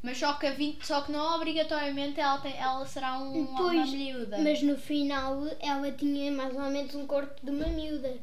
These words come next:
Speaker 1: Não, não tinha. Ela não
Speaker 2: Apare-
Speaker 1: aparece no fim.
Speaker 2: Aparece.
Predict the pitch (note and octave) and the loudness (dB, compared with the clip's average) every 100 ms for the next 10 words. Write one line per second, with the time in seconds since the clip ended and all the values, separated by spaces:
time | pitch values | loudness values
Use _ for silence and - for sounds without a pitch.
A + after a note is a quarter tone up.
0 | - - - D#4 B3+ G3+ A#3+ A3+ G3+ A3 | -8 -8 -4 -2 -2 -4 -4 -4 -2 -2
1 | B3 C#4 D4+ C4 D4 D4 B3 A#3 - C#4 | 0 0 0 2 0 -2 -4 -6 -6 -4
2 | A#3 G3 G3 - - - - - - D#4+ | -4 -6 -6 -8 -8 -8 -8 -4 0 0
3 | F4 G4 G4 - | 2 0 0 -4